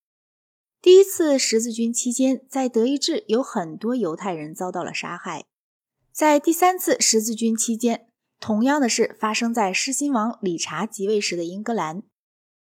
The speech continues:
第一位基督徒皇帝的发祥地约克，恰好成为骇人听闻的反犹暴行的所在。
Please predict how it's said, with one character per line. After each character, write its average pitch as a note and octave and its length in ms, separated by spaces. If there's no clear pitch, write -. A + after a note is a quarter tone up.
第 F#4+ 140
一 G4+ 60
位 F4+ 240
基 E4 220
督 G4 180
徒 C#4 180
皇 G3 320
帝 C#4+ 100
的 G#3 100
发 C#4+ 200
祥 G#3 280
地 A3 400
约 E4 180
克， - 380
恰 F4 200
好 F3+ 180
成 G#3 220
为 B3 280
骇 C4+ 240
人 F#3+ 240
听 D4+ 260
闻 G3 200
的 A#3 160
反 E3 320
犹 F3+ 240
暴 C#4 280
行 E3+ 260
的 F3 140
所 - 220
在。 - 320